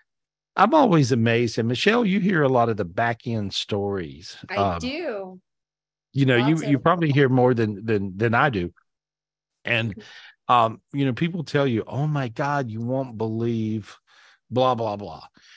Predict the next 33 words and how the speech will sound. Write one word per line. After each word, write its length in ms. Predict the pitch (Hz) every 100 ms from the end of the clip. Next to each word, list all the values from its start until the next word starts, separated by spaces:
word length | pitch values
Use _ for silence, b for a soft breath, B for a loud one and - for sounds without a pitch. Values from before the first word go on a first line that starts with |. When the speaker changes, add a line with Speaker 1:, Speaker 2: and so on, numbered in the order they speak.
| b - 113
Speaker 1:
And 120 | 95
Speaker 2:
yeah. 80 | -
Speaker 1:
so, 380 | 117 107 107 98 B -
are, 160 | 127 135
are 140 | 131 151
you 180 | 165 285
freaked 340 | - 254 -
out 220 | 165 180 -
when 140 | 147
you 100 | 147
hear 160 | 143 139
all 120 | 139
those 160 | 127
stories? 520 | - 107 117 143 143 - _ _ _
You 100 | - 123
know? 60 |
Speaker 2:
I 160 | 127 254
am 260 | 240 226 226
not 260 | 247 285
surprised, 600 | - 311 294 269 285 302 -
because 520 | 254 247 233 220 220 _ _
so 480 | _ - 247 262
many 340 | 269 269 254 247
people 420 | 247 233 233 233
have, 260 | 233 214 190 190 _ _ _ _ -
uh, 360 | 214 196 180 175 - 226
have 360 | 220 202 202 196 _ _ _
had 320 | - 220 190 185
really 320 | 196 226 220 196
good 240 | 202 196
testimonials, 920 | - 214 - 196 180 202 233 277 294 -
positive 420 | 208 202 208 208 214
testimonials. 840 | 202 - 202 190 214 240 285 294